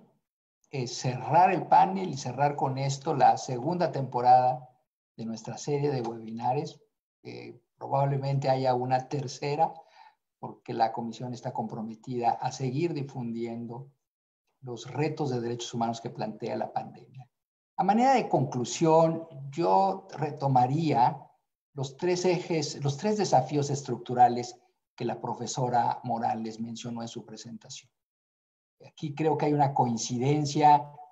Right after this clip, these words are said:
en estos tres desafíos estructurales: la desigualdad, la histórica discriminación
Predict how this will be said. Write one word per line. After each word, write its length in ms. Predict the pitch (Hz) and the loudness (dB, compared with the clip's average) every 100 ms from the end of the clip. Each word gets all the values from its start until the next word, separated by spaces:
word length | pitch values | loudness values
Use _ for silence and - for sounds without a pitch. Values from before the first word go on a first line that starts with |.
| - | -8
en 180 | 123 139 | 0 0
estos 440 | 143 - 123 - | 0 -4 -6 -4
tres 260 | 160 160 123 | -2 0 -2
desafíos 480 | - 110 - 107 110 | -8 -10 -10 -12 -12
estructurales: 720 | - - - - - - _ _ | -14 -16 -18 -16 -16 -16 _ _
la 120 | 120 | -20
desigualdad, 760 | 117 - 110 113 107 165 - - - _ _ _ _ _ _ | -18 -12 -8 -8 0 6 6 6 -10 _ _ _ _ _ _
la 160 | - 120 | -4 -2
histórica 1000 | 117 - - 170 170 165 - 165 151 139 | -2 -10 2 4 6 2 2 8 10 8
discriminación 1300 | 135 120 - 117 110 110 110 - - 131 139 160 160 | 2 -4 -4 -4 -2 -2 -6 -10 -6 -2 0 0 -6